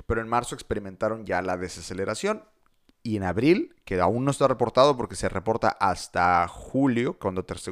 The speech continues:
termine el segundo trimestre, seguramente va a haber un efecto a la baja. Eh, y fue t-, este periodo fue trece por ciento más, más fuerte que el año pasado. Eh, sin embargo, ellos aquí mencionan algo interesante, que es que las herramientas de Google como el chat,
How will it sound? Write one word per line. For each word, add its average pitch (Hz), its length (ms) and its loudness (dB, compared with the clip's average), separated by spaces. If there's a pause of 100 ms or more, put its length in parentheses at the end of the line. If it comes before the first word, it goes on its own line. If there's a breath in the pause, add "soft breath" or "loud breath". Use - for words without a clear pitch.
termine 101 400 -10
el 107 80 -8
segundo 104 280 -12
trimestre, 131 380 -10
seguramente 110 580 -6
va 117 60 4
a - 20 4
haber 110 120 2
un 110 100 -6
efecto 107 460 -6 (520 soft breath)
a 92 120 -2
la 90 120 2
baja. 113 500 0 (540 soft breath)
Eh, 101 300 -6
y 135 120 -10
fue 156 180 2
t-, 156 220 -2
este 131 300 -4
periodo 123 320 8
fue 123 140 4
trece 120 300 -2
por 95 160 -10
ciento 107 300 -8
más, 101 440 -10
más 90 200 -16
fuerte 98 280 -10
que - 80 -10
el 104 60 -4
año 117 160 -8
pasado. 143 500 -4 (960)
Eh, 104 280 -2 (280 soft breath)
sin 143 180 -4
embargo, 151 300 4
ellos 165 180 4
aquí 143 180 -2
mencionan 143 460 0
algo 127 180 -2
interesante, 101 640 -6
que 95 220 -6
es 95 160 -10
que - 140 -8
las 95 100 -6
herramientas 104 460 -8
de 117 80 -4
Google 107 280 -8
como 92 220 -10
el 85 80 -10
chat, 104 340 0